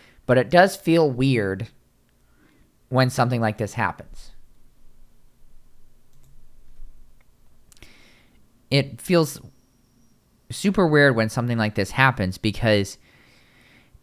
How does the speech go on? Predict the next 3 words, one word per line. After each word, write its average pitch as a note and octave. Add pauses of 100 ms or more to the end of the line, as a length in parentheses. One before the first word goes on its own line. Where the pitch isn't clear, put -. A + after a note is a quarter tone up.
it's - (180)
so -
obviously C3+